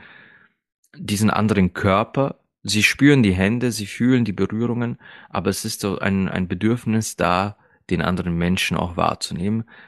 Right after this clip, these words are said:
Da ist jemand und diesen jemand fühle ich jetzt in meinen Fingerspitzen. Und ja, die eine oder andere Hand verirrte sich schon damals in Richtung meiner, äh, meines Penis, meines Schwanzes. Und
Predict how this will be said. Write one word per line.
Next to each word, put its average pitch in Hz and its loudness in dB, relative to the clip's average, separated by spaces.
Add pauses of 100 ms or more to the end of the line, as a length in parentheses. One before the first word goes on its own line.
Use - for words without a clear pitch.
(140)
Da 101 2
ist 110 0
jemand 87 -2
und 92 -6
diesen 101 -2
jemand 92 0
fühle 95 -4
ich 92 -4
jetzt - -6
in 90 -4
meinen 82 -4
Fingerspitzen. - -12 (1300)
Und 123 4
ja, 117 4 (500)
die 101 2
eine 113 2
oder 123 2
andere 98 0
Hand 92 -4
verirrte 104 0
sich 107 -2
schon 123 4
damals 113 4
in 95 -4
Richtung - -4
meiner, 98 -4
äh, 101 -4
meines 120 -6
Penis, - -2
meines 127 -4
Schwanzes. - -4 (960)
Und 110 0